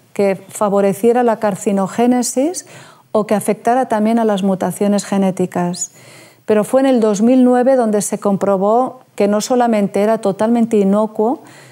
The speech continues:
sino que tiene efectos saludables, efectos muy buenos sobre la salud.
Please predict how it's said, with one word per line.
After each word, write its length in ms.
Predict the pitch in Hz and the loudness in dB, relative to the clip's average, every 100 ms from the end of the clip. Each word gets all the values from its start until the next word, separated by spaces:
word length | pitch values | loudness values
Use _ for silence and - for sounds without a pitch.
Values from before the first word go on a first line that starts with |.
| _ | _
sino 420 | - - 220 208 | -6 -2 2 2
que 120 | 202 208 | 0 0
tiene 300 | 220 226 240 | 2 2 0
efectos 500 | 240 220 226 233 - | 0 -4 -2 -4 -2
saludables, 920 | 220 202 185 190 196 185 170 175 - | -2 2 2 2 2 2 0 -2 -4
efectos 500 | 185 208 202 226 220 - - | -4 -4 -2 -4 -4 -14 -2
muy 280 | 214 226 | 2 4
buenos 320 | 226 226 226 220 | 2 0 -2 -2
sobre 200 | 202 185 | -2 -2
la 140 | 175 | -2
salud. 400 | 165 170 170 165 | -4 -4 -2 -4